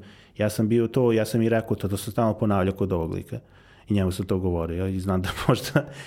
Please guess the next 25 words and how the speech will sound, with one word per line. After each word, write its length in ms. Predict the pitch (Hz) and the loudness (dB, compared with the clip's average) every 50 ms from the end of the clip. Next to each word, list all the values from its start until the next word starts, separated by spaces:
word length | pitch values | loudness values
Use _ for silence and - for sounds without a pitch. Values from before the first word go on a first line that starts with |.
| - - - - | -18 -20 -8 -2
ne 160 | 120 117 117 | 2 2 2
znam 140 | 113 120 110 | 2 2 0
koliko 340 | - - 110 107 101 - 110 | 2 2 2 2 2 2 0
mu 60 | 110 | 0
je 60 | 107 | 2
to 100 | - 110 | 2 2
bilo 220 | 101 107 104 104 101 | 4 4 4 4 4
gotivno, 460 | 101 98 95 92 95 101 98 107 110 | 4 2 2 2 2 0 2 2 2
ali, 320 | 117 113 110 113 113 113 113 | 2 2 4 4 4 4 4
ovaj, 720 | 107 104 104 101 98 98 98 98 98 95 98 95 95 92 90 - - - - - - - _ - | 4 4 4 4 4 4 4 4 4 4 4 2 2 0 -2 -6 -18 -20 -20 -20 -20 -20 _ -4
mislim, 280 | 104 95 - 107 101 95 | -4 0 2 2 2 2
bukvalno 380 | 98 95 - - 90 92 92 | 2 0 0 0 0 0 0
ko, 320 | 90 - 101 95 95 95 - | 0 0 0 2 2 0 -2
ko, 440 | - - 101 101 98 95 - - | -2 -2 0 2 2 2 0 -2
ko 200 | - - - 101 | -6 -4 -2 -2
droga. 360 | 104 107 107 104 92 85 90 92 - - _ _ - | -2 0 0 0 -2 -2 -4 -8 -10 -18 _ _ -10
Mislim, 640 | - 90 - - - 92 90 87 87 87 87 117 - - - _ _ _ _ _ _ _ _ _ _ _ - - | -8 -8 -6 -4 -2 -2 0 0 -2 -4 -6 -10 -14 -20 -20 _ _ _ _ _ _ _ _ _ _ _ -12 -10
ono, 200 | 90 87 - - - - _ _ _ _ _ _ - - | -6 -6 -6 -8 -10 -18 _ _ _ _ _ _ -4 0
euforija 600 | 101 95 92 - - 98 90 87 82 85 90 95 | 0 0 0 -2 -4 -4 -2 -2 -2 0 0 0
je 400 | 95 92 92 92 92 92 - - - - - - - - - | 0 2 2 2 2 0 -2 -4 -8 -16 -20 -20 -20 -18 -18
skoro 280 | - - 95 92 95 | -4 -2 0 2 2
nadre-, 520 | 95 98 98 98 98 98 101 92 95 95 - - - - - | 2 2 2 2 2 0 0 0 -2 -2 -4 -6 -12 -6 -2
nerealno 720 | 110 107 107 104 104 107 107 98 90 87 87 87 90 92 | 0 2 2 4 4 4 2 2 2 2 0 0 0 -2
povećana. 560 | 90 92 107 101 101 90 - - 85 87 - - _ _ _ _ _ _ _ _ - - _ - - _ - - - - - - - - | 0 0 0 2 2 0 -2 -8 -10 -10 -12 -14 _ _ _ _ _ _ _ _ -20 -20 _ -20 -20 _ -20 -20 -20 -20 -20 -20 -18 -16
Mislim, 600 | 50 - 104 - - - 95 92 90 87 87 | -8 -8 -8 -8 -4 -4 -2 -2 -2 -2 -4